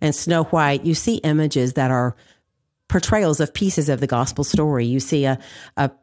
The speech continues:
handsome prince coming on his white horse to rescue the, the woman in distress. And, and that, that story is played out all across the historical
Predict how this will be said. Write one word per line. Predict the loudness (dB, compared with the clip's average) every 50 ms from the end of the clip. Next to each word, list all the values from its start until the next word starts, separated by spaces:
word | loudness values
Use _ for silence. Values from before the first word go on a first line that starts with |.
| -2
handsome | 0 2 2 2 2 0 -2
prince | 0 0 0 0 0 0 -2 -4 -2
coming | 0 0 2 2 2 2
on | 2 2
his | 0 0 0
white | 0 0 0 0
horse | 0 0 0 0 0 -2 -4 -2
to | 0 0 0
rescue | 0 0 -2 -2 -2 0 0 2 2 2 0 -2 -6 -12 -20 -20 _ -8
the, | -4 -4 -4 -4 -6
the | -4 0 0 2
woman | 2 2 2 2 2 2
in | 2 0
distress. | 0 -2 -4 -2 -2 0 0 0 0 -2 -4 -6
And, | -6 -4 -2 -2 -2 -2 -4 -8 -16 -20 -20 -8 -2
and | 0 2 2
that, | 2 2 0 -2 -2
that | 0 0 0 0 -4
story | -6 -4 -2 0 2 2 2 2
is | 2 0 -2 -4
played | -4 -2 0 0 2 2
out | 2 2 2 0 0 -2 -4 -2
all | 0 2 2 2 2
across | 0 -2 -2 -2 0 0 0 0 -2 -4 -6 -8
the | -6 -4 -4 -2
historical | 0 0 0 0 -2 -2 0 0 0 0 0 0 0 0 0 0 -2